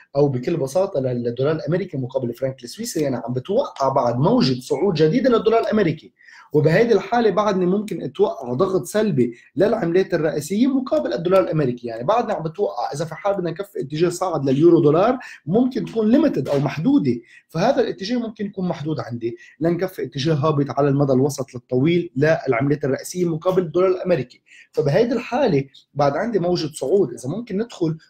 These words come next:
ونشوف خلينا نقول ال-، ال-، ال-، الدولار الامريكي، او خلينا نقول الدولار اندكس، شو ممكن يكون مخبي لنا؟ ممكن نرجع ننظر لبعض الرسوم البيانيه، على رسم بيان الاسبوعي. هذا الفولاتيليتي اندكس في البدايه،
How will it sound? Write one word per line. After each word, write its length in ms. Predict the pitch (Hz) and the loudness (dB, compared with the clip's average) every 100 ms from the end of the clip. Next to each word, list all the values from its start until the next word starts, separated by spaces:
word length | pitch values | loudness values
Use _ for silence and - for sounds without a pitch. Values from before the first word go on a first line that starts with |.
| - | -4
ونشوف 440 | 139 139 - 220 | -2 -2 -4 -8
خلينا 300 | - 160 165 | -6 -6 -6
نقول 280 | 131 196 147 | 0 2 2
ال-، 160 | 135 131 120 113 113 131 | 0 0 2 0 -4 -4
ال-، 160 | 120 - 117 | -6 -6 -12
ال-، 180 | 113 _ _ _ - 127 | -14 _ _ _ -14 -8
الدولار 560 | 131 127 139 170 233 | -6 -2 2 4 4
الامريكي، 500 | 160 143 208 240 160 | 2 0 0 0 -2
او 140 | 127 120 | -2 -2
خلينا 240 | 143 160 | -2 -4
نقول 260 | 160 185 185 - 127 | 2 2 2 -4 -8
الدولار 400 | 123 143 156 - | -2 2 2 0
اندكس، 300 | 240 233 135 | 2 2 0
شو 180 | - 208 | -6 -10
ممكن 200 | 220 208 | -8 -10
يكون 200 | 170 190 | -8 -8
مخبي 400 | 180 - 147 214 | -8 -6 0 2
لنا؟ 280 | 220 147 151 - - | 2 0 -2 -8 -14
ممكن 300 | 180 220 214 | -8 -4 -2
نرجع 240 | 202 190 180 | -2 -2 -2
ننظر 600 | 208 196 170 160 175 180 - _ - | -2 -2 0 2 0 0 -8 _ -6
لبعض 300 | 131 190 196 | 2 2 2
الرسوم 320 | 139 143 175 | -2 -6 -6
البيانيه، 420 | 160 135 147 185 139 | -2 0 0 -2 -4
على 160 | 123 | -6
رسم 240 | 143 143 131 | -8 -4 -2
بيان 220 | 151 170 | 0 -2
الاسبوعي. 720 | - - 156 185 165 190 - _ _ _ _ _ - - | -4 -8 2 4 6 4 0 _ _ _ _ _ -16 -2
هذا 200 | 151 160 | 2 2
الفولاتيليتي 600 | 127 139 131 165 165 - | 4 2 2 0 0 -4
اندكس 260 | 170 156 - | -2 -4 -4
في 60 | |
البدايه، 560 | 143 131 139 175 180 | -4 0 2 4 2